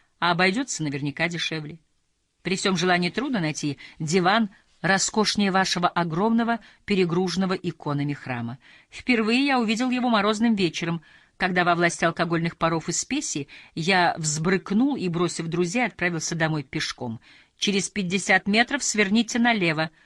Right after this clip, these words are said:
предупредила меня моя механическая подруга,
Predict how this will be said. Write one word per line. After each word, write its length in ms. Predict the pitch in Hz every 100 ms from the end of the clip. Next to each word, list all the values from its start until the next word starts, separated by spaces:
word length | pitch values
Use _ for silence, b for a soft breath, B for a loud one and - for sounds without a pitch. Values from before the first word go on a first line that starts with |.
| b b
предупредила 520 | 190 190 196 175 180
меня 280 | 180 180 170
моя 180 | 165 160
механическая 720 | 170 - 170 156 - - 160
подруга, 500 | 170 202 262 180